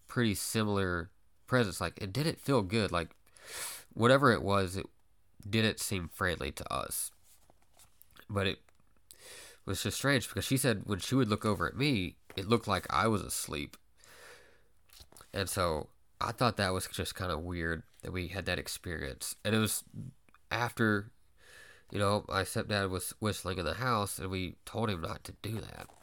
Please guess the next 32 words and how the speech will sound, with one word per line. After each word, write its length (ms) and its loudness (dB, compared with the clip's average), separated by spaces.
And 140 -2
so 200 2
that's 240 0
just 180 -4
kinda 220 2
weird. 260 0
And, 160 0
like, 240 2
ever 200 4
since 300 0
then, 340 0
going 200 4
around 220 4
that 140 0
house 340 -4
has 140 -6
been 220 -4
kind 300 -4
of, 280 -6
kind 200 -2
of 80 -2
strange 520 -4
for 200 -8
me. 280 -12
But 380 4
I 140 2
got 160 4
to 300 2
thinking, 320 -2
you 80 2
know, 260 2
that's 280 2